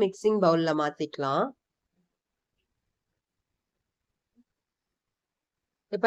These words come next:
அதே மிக்ஸி ஜார்ல அதே கப்லயே அரை கப் அளவுக்கு கெட்டியான புளிக்காத தயிரா இருந்தா சேர்த்துக்கோங்க. அப்பதான் கேக் சாப்பிடுறதுக்கு நல்லா இருக்கும். அதே மாதிரி அரை கப் அளவுக்கு காய்ச்சி ஆற வச்ச பால் சேர்த்துக்கோங்க. பால் கட்டாயமா காய்ச்சின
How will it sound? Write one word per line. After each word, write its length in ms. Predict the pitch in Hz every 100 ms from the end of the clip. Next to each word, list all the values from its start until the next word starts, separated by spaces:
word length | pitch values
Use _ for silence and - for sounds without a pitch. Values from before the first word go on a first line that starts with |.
| 208
அதே 160 | 185 208 233
மிக்ஸி 280 | 190 - 214 202
ஜார்ல 340 | 185 165 165 196 311 - - - _ _ -
அதே 180 | 196 214 233
கப்லயே 440 | 208 202 190 180 240 -
அரை 140 | 180 208 220
கப் 200 | 214 202
அளவுக்கு 360 | 180 190 185 247 247
கெட்டியான 560 | 180 180 233 208 196 240 240
புளிக்காத 520 | 240 254 262 247 233 190
தயிரா 340 | 180 180 190 180
இருந்தா 220 | 170 175 185
சேர்த்துக்கோங்க. 480 | 165 - 151 147 226 208
அப்பதான் 380 | 190 180 208 202
கேக் 180 | 190 190
சாப்பிடுறதுக்கு 600 | 185 170 175 170 165 165 160
நல்லா 260 | 139 143 151
இருக்கும். 360 | 143 - 147 285 311 _ _ - 202
அதே 160 | 226 233
மாதிரி 280 | 214 208 269 247
அரை 160 | 190 202 208
கப் 180 | 202 190
அளவுக்கு 380 | 185 190 185 277 277
காய்ச்சி 460 | 190 208 240 262 247 180
ஆற 100 | 185 196
வச்ச 220 | 180 175 175
பால் 260 | 160 165 175
சேர்த்துக்கோங்க. 500 | 175 175 - 156 202 247 190
பால் 200 | 185 226 185
கட்டாயமா 520 | 175 185 180 190 254 240
காய்ச்சின 440 | 180 180 196 202